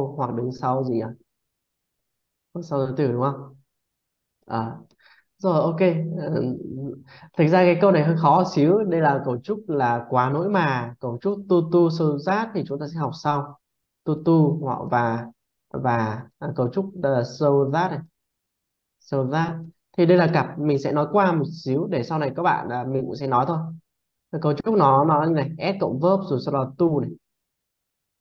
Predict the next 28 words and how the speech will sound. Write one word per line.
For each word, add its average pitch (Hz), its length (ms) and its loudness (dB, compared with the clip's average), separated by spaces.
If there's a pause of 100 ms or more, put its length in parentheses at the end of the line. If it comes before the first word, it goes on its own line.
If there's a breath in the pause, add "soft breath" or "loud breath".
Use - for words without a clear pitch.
(280)
Rồi 143 240 -2
sau 151 140 0
đó 147 160 4
tính 156 200 -2
từ, 139 300 0 (300)
à, 123 200 -10
tính 127 240 -4
từ 135 380 2 (360)
hoặc 123 160 -2
là 131 140 0
trạng 123 240 -2 (100)
từ, 117 260 0 (640)
là - 140 -12
trạng - 220 -4 (100)
từ, 117 300 0
rồi 131 200 -2
sau 151 160 -2
đó 131 320 0
to 170 60 4 (260)
cộng - 280 -4 (340)
với 117 160 0
verb. 127 120 -6 (760)
Đây, 147 180 -2 (160)
cấu 131 160 2
trúc 170 100 2 (160)
to 190 80 8 (200)
này, 117 80 -2 (360)
to 175 80 4